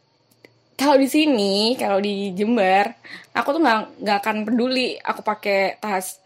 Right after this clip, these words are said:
eh, tas-tas K W, Converse sepatu K W,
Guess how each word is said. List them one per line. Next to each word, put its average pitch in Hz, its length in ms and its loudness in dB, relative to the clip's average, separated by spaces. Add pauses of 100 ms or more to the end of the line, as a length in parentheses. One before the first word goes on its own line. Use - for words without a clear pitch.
(720)
eh, 196 1120 -2 (1040)
tas-tas 214 400 -10
K - 80 -12 (260)
W, 294 120 0 (420)
Converse 214 640 -4
sepatu 214 320 -4
K 285 320 2
W, 269 80 6